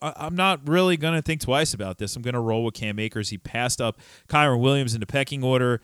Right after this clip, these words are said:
and so here we go. Let's try it on for size. Cam Akers, just five percent, though.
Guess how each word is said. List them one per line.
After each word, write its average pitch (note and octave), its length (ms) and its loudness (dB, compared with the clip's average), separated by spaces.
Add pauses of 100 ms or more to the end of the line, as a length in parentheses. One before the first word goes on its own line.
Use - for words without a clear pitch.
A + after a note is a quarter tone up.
(400)
and A#2+ 280 -2
so B2+ 320 2
here C3 160 2
we E3+ 80 4
go. A3 340 4
Let's A#2 300 -2
try C3 320 -2
it D3+ 80 2
on D#3+ 180 2
for D#3 120 -4
size. C#3 440 2
Cam C3+ 320 -4
Akers, A2+ 540 -4
just - 180 2
five C#3+ 240 4
percent, F2+ 340 -6
though. B1+ 200 -16